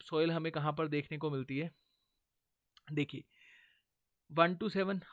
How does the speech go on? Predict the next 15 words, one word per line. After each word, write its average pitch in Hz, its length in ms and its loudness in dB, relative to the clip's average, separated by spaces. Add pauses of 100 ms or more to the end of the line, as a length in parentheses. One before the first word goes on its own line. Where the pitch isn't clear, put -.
हमें 175 400 -2
सभी 170 260 -4
के 170 60 -4
सभी 175 320 -2
एसिड 165 300 -4
देखने 170 280 -2
को 175 80 -4
मिलते 175 220 -4
हैं, 151 140 -6 (160)
ठीक 165 140 -6
है, 170 120 -2 (640)
और 139 380 2
सेवन 160 320 -2
to 175 100 0
फोर्टीन 160 400 -4